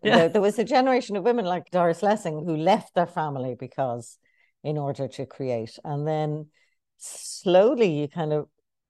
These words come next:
Speaker 2: maybe compartmentalize, <laughs> is that the word? Is that,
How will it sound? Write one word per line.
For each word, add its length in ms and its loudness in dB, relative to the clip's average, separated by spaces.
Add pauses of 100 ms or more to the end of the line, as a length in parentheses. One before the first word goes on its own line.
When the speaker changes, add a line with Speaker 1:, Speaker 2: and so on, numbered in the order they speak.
(380)
Speaker 2:
maybe 240 -2
compartmentalize, 1500 2
<laughs> 0 -
is 160 0
that 220 0
the 80 -2
word? 360 -4 (1120)
Is 160 -10
that, 120 -8